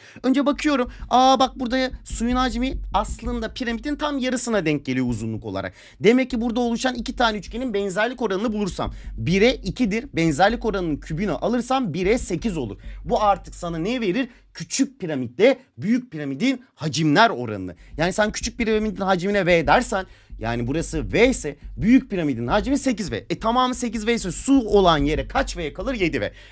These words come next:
E, suyun hacmi kırk dokuz olduğuna göre yedi V eşittir kırk dokuzdan her tarafı yediye bölersem V yedi birimdir. E, benden istenen boş kısmın hacmi. E, boş kısmın hacmi de V'ydi. O zaman V'nin ne olması gerekir? Yedi birim olması gerekir derim. Gelirim beşinci soruma.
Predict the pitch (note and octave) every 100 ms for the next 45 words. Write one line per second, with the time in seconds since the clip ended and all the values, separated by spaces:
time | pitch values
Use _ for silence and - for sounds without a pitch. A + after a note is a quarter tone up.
0 | - - F3+ A3+ C4 A3+ A#3 - - A3
1 | B3 B3 D3+ C3 G#2 G2 A2 - - B2
2 | F3+ C4+ A3+ F3+ - B2 - - G2+ -
3 | D#2+ D#3 - - - A#3 A#3+ G3+ C3 B2
4 | D3 C3 G#2 C3+ E3 - D#3 - - C3+
5 | F3+ F#3+ D3 C#3+ E3 C#3 G#2+ - - -
6 | B2 E3+ G#3 C#4+ D4 C4 C#4 C4+ C#4 D4
7 | - A3 E3+ D3 B2 E3 A#3 G3+ F#3+ B3
8 | - A3+ - A3+ A3+ A3 A3 A3+ A#3+ F3
9 | D#3+ - - C#3 D#3 C#3 F3 C#3 B2+ A3+
10 | F3 B2+ - G#2 G2 A3+ - - - B2
11 | A2 G#3+ D3 C#3+ F3+ A#2+ A#2+ - D#3 A2+
12 | G#2+ - - F#3+ A#3 - _ - G#3 B2+
13 | B2+ D#3+ A#2 A2 G#2 - F#2+ F#2 F2